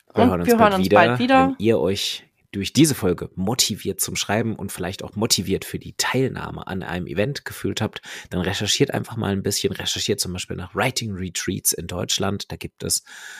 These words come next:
Speaker 1: eine ganze Menge, die sich leicht finden lassen. Und, ähm, ja. Und wenn ihr schon mal selbst an
Speaker 2: Mhm.
Speaker 1: sowas teilgenommen habt und sagt, „Hey, ich fand das total cool“, oder auch, „Ich fand da irgendwie bestimmte Dinge vielleicht nicht so cool“, schreibt uns sehr gerne. Äh, lasst es uns wissen. Das würde mich auch immer interessieren.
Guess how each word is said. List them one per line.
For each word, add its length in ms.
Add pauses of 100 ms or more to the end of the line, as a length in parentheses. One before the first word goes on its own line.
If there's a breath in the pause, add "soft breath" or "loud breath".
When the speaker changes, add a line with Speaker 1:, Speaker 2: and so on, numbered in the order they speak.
(120)
Speaker 1:
eine 120
ganze 320
Menge, 340 (140)
die 60
sich 180
leicht 240
finden 280
lassen. 380 (420)
Und, 400 (160)
ähm, 380 (140)
ja. 260 (280)
Und 80
wenn 100
ihr 80
schon 80
mal 80
selbst 220
an 60
Speaker 2:
Mhm. 40
Speaker 1:
sowas 140
teilgenommen 480
habt 160
und 80
sagt, 160
„Hey, 100
ich 100
fand 140
das 80
total 300 (100)
cool“, 180 (360 loud breath)
oder 160
auch, 100
„Ich 60
fand 180
da 60
irgendwie 260
bestimmte 380
Dinge 160
vielleicht 260
nicht 160
so 100 (120)
cool“, 180 (560)
schreibt 300
uns 140
sehr 100
gerne. 340 (640 loud breath)
Äh, 200 (180)
lasst 160
es 80
uns 220
wissen. 340 (360)
Das 380
würde 200
mich 180
auch 100
immer 140
interessieren. 480